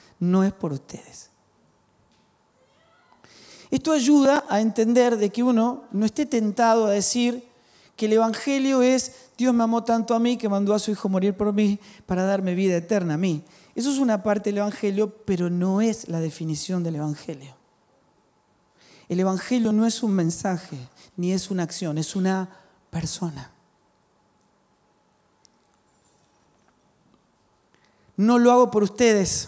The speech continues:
pueblo mío, sino por causa de mi santo nombre. Santificaré mi gran nombre y todos sabrán quién es Jehová".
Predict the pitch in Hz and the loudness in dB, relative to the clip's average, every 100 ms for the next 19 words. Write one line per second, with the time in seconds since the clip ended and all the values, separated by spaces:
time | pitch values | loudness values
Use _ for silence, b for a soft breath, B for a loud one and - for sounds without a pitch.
0 | - - 214 247 269 226 202 220 - 202 | -10 0 4 6 6 4 2 -2 -2 2
1 | 202 208 B B B 208 202 214 208 208 | 2 2 B B B -2 -2 0 0 0
2 | 214 190 185 175 190 185 185 175 147 - | -2 -2 -2 -2 -4 -4 -2 -2 -6 -12
3 | _ b b b b - 185 175 170 180 | _ b b b b -8 -4 -4 -6 -8
4 | 175 180 185 175 175 180 180 165 165 160 | -4 -2 -2 -2 -2 -2 -2 -2 -4 -4
5 | 220 233 226 - 185 165 156 156 b b | -2 -2 -2 -4 -2 0 -2 -4 b b
6 | b b - 185 170 147 131 - b b | b b -8 -4 -2 -2 -4 -12 b b
7 | b 208 226 156 | b -2 0 -2